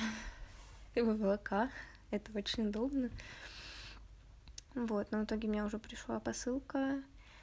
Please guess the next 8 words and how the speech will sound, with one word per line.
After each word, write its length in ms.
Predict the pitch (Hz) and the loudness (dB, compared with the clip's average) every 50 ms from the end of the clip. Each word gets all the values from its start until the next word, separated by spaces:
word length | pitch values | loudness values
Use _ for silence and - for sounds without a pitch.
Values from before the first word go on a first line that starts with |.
| - - - - - - | -18 -18 -18 -18 -14 -12
со 140 | - - - | -10 -8 -6
всякими 420 | - 226 220 214 - - 214 220 | -4 -4 -4 -4 -4 -2 -2 -2
кастрюльками. 1300 | - - 233 226 226 - - - - - 208 196 202 208 - - - - 240 247 262 277 294 311 320 320 320 - - - - - - - - - - - - - - - - - 226 233 220 220 220 - - - - - - - - - - - - - - - - - - - - - - - | -2 -2 -2 -2 -2 -4 -4 -4 -2 0 0 0 0 -2 -4 -8 -6 -2 0 0 2 2 2 2 0 0 -4 -10 -18 -20 -20 -20 -20 -20 -20 -20 -20 -20 -12 -10 -10 -10 -4 0 2 4 4 2 0 -4 -10 -18 -20 -20 -20 -20 -16 -12 -12 -12 -12 -12 -14 -18 -18 -18 -18 -18 -18 -10 -2 2
И 600 | 240 226 220 214 208 208 208 208 202 202 208 214 - - | 4 4 6 6 4 4 4 4 2 2 0 -2 -2 -4
этими. 640 | 226 208 - - - 226 220 220 220 220 220 220 214 - - - - - - - - - - - - - - - - - - - - - - - - - - - - - - - - - - - - - - - - - - - - - - - - - - - - - - - - - - - - - - - - - | -6 -6 -6 -6 -4 -4 -2 -2 -2 -2 -2 -4 -6 -8 -12 -16 -16 -16 -18 -18 -18 -18 -18 -18 -18 -18 -18 -18 -20 -20 -20 -20 -20 -20 -20 -18 -18 -18 -18 -18 -16 -16 -16 -16 -18 -18 -20 -20 -20 -20 -20 -18 -18 -18 -18 -18 -18 -18 -16 -16 -18 -18 -18 -18 -16 -16 -16 -16 -16 -16 -16 -16 -14 -16 -16 -16 -14 -14
И 140 | - - 240 | -8 -6 -6
опрыскиватель 800 | 233 - - 262 262 - - - - 285 277 269 - - 269 - | -4 0 0 0 0 0 -4 -8 -6 -4 -4 -4 -4 -6 -6 -6
красивый. 800 | - - - 277 - - - 294 285 294 285 277 285 277 269 | -6 -4 -4 -4 -4 -2 0 2 2 4 2 2 0 0 -2